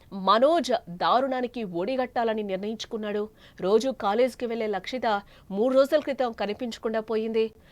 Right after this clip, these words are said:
దీంతో ఆందోళన చెందిన కుటుంబ సభ్యులు వెంటనే పోలీసులకు, ఆ, సమాచారం ఇవ్వడం జరిగింది. ఈలోగా నిందితుడు మనోజ్ చౌహాన్ లక్షితను తన ఇంటికి పిలిపించాడు. ఆమె చేతులు కాళ్ళు కట్టేసి, ఆ తర్వాత నీళ్లు నింపిన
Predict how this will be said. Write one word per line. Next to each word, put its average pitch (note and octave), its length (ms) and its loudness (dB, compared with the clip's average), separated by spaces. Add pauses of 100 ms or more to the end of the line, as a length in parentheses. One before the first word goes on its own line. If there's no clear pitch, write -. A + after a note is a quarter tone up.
(120)
దీంతో G3+ 260 0
ఆందోళన A#3 380 4
చెందిన A3 320 -6
కుటుంబ A#3+ 420 -4
సభ్యులు A3+ 440 0 (260)
వెంటనే G#3+ 320 0
పోలీసులకు, A3+ 720 0 (280)
ఆ, F3 120 -4
సమాచారం A3+ 500 -2
ఇవ్వడం A#3+ 320 -2
జరిగింది. A3+ 480 -2 (260)
ఈలోగా A3+ 360 2
నిందితుడు A3 600 -2 (220)
మనోజ్ B3+ 580 2
చౌహాన్ G#3 760 -4
లక్షితను G#3 680 0 (300)
తన G3 60 -2
ఇంటికి A#3 480 -4
పిలిపించాడు. A3 760 -4 (300)
ఆమె G3+ 280 4
చేతులు B3+ 640 2 (100)
కాళ్ళు A#3 360 2
కట్టేసి, A3 760 -2 (220)
ఆ G3+ 160 4
తర్వాత C4 440 0 (220)
నీళ్లు A3 480 -2
నింపిన A#3 460 0